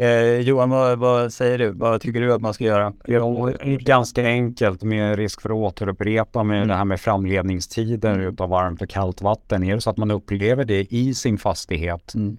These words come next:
Speaker 2: så är det ju ganska enkelt att, eh, visuellt gå ner och se i källarstråk,
Speaker 1: Mm.
Speaker 2: et cetera. Hur ser det ut med den tekniska isoleringen?
Speaker 1: Mm.
Speaker 2: Är det isolerat överhuvudtaget?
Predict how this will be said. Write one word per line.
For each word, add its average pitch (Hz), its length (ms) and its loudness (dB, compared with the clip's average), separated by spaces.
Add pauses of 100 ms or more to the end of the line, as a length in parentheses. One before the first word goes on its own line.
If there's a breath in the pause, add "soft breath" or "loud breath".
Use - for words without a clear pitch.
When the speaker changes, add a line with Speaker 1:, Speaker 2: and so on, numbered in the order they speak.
(160)
Speaker 2:
så - 200 -4
är 98 80 2
det 98 60 0
ju 98 40 0
ganska - 380 0
enkelt 120 580 0
att, - 240 -8
eh, 107 60 -2
visuellt 101 640 0 (200)
gå 113 100 -2
ner 98 300 0
och 87 100 -4
se 117 260 0
i 117 120 0
källarstråk, 85 920 -2
Speaker 1:
Mm. 107 280 0
Speaker 2:
et 95 140 -6
cetera. - 440 -4
Hur 90 160 -4
ser 104 160 -2
det 92 80 -2
ut 117 280 -4
med 135 160 2
den 120 160 0
tekniska 95 580 -4
isoleringen? 85 800 -4
Speaker 1:
Mm. 98 160 -2
Speaker 2:
Är 104 320 2
det 139 100 0
isolerat 95 720 -2
överhuvudtaget? 90 1040 -2